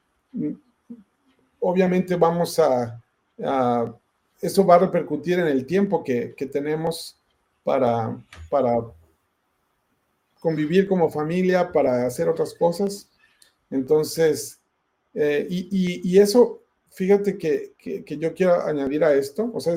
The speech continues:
esa es una, ¿no? La parte de familiar. La otra interesante es que, ah, un poquito después de que, creo que yo llevaba dos años o tres,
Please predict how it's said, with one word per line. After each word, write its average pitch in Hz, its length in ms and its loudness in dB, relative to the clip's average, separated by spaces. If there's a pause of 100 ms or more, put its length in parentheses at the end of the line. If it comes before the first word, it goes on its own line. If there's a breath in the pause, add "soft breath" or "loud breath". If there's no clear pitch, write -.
esa 190 180 2
es 202 160 -4
una, 160 180 -2
¿no? 139 140 0
La 175 160 0
parte 165 240 -2
de 160 80 2
familiar. 131 540 -2 (800)
La 143 140 -4
otra 156 180 0
interesante 175 760 -2
es 143 160 -6
que, 143 440 0 (540)
ah, 143 440 -2 (400)
un 170 160 -2
poquito 190 500 2
después 170 580 2
de 180 140 -4
que, 127 240 -8
creo 165 220 -2
que 190 120 -2
yo 180 120 0
llevaba 165 720 2
dos 151 360 0
años 170 520 -4
o 147 100 -4
tres, 175 460 0